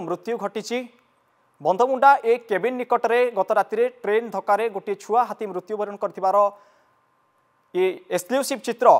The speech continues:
ଆପଣ ଦେଖୁଛନ୍ତି ନନ୍ଦିଘୋଷ ଟିଭି ମାଧ୍ୟମରେ। ପଚିଶ ଟିକିଆ ହାତୀ ପଲ ଗତ ରାତିରେ ରେଳ ଲାଇନ୍ ପାର ହେଉଥିବା ବେଳେ ମାଲବାହୀ ଟ୍ରେନ୍ ଧକ୍କାରେ ଛୁଆ ହାତୀଟିର ମୃତ୍ୟୁ ଘଟିଥିଲା।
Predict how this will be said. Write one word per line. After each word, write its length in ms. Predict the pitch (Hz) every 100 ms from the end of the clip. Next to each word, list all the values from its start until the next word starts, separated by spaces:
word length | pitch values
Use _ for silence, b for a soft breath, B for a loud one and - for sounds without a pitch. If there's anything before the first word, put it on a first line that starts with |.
| -
ଆପଣ 160 | 156 208 185
ଦେଖୁଛନ୍ତି 440 | 190 226 226 143
ନନ୍ଦିଘୋଷ 480 | 123 156 185 220 269 269
ଟିଭି 180 | 202
ମାଧ୍ୟମରେ। 460 | 208 170 170 180 196 240 - _ _
ପଚିଶ 260 | 190 269 285 -
ଟିକିଆ 240 | 233 254 226
ହାତୀ 220 | 233 226
ପଲ 200 | 226 220 254
ଗତ 140 | 208 202 214
ରାତିରେ 280 | - 226 175
ରେଳ 180 | 151 175
ଲାଇନ୍ 220 | 220 262 247
ପାର 220 | 214 214 190
ହେଉଥିବା 260 | 196 208
ବେଳେ 180 | 202 214 240
ମାଲବାହୀ 420 | 185 165 180 220 226
ଟ୍ରେନ୍ 220 | 190 208 185
ଧକ୍କାରେ 340 | 180 202 170 143 b b b -
ଛୁଆ 220 | 214 247
ହାତୀଟିର 360 | 233 214 220 220 175
ମୃତ୍ୟୁ 320 | 160 175 233
ଘଟିଥିଲା। 380 | 220 220 220 220